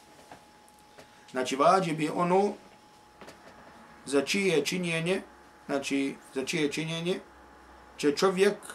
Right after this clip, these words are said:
biti nagrađen, a za njegovo ostavljanje čovjek će biti kažnjen. Za čije činjenje ćeš biti nagrađen, a za njegovo ostavljanje ćeš bi-, za, za njegovo ostavljanje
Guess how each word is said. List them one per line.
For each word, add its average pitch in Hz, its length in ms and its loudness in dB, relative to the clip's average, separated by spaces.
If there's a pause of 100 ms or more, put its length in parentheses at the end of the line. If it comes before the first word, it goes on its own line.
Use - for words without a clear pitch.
biti 160 300 -4
nagrađen, 151 640 2 (1160)
a 127 100 2
za 131 120 2
njegovo 165 440 0
ostavljanje 165 600 0
čovjek 160 340 -2
će 139 100 -2
biti 147 260 -6
kažnjen. 127 460 -2 (1800)
Za 127 160 -2
čije 170 260 0
činjenje 190 520 2 (420)
ćeš 139 180 -4
biti 165 240 -4
nagrađen, 131 480 0 (840)
a 123 60 -4
za 135 100 0
njegovo 175 400 0
ostavljanje 156 580 0
ćeš 135 220 -4
bi-, 190 300 -6
za, 135 340 0
za 135 140 -2
njegovo 156 320 -4
ostavljanje 165 680 0